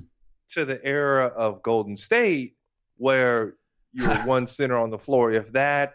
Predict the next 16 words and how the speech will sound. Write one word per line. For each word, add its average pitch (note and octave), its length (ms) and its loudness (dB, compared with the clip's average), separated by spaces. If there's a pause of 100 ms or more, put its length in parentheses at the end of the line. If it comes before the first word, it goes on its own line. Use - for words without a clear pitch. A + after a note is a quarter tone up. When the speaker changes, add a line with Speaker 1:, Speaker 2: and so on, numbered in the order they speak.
Speaker 1:
and D#3 120 -2
Speaker 2:
Right. C#3+ 100 -2
Speaker 1:
you B2 80 -2
were A2 120 -4
switching B2 520 -4
screens C3 600 -2
Speaker 2:
And - 40 2
Speaker 1:
and C#3+ 60 6
Speaker 2:
he D#3 40 6
Speaker 1:
you're E3 40 2
Speaker 2:
might E3 120 12
be - 60 2
Speaker 1:
doing - 80 6
that. A2+ 60 4
Speaker 2:
six B2+ 220 6
nine. C#3 400 6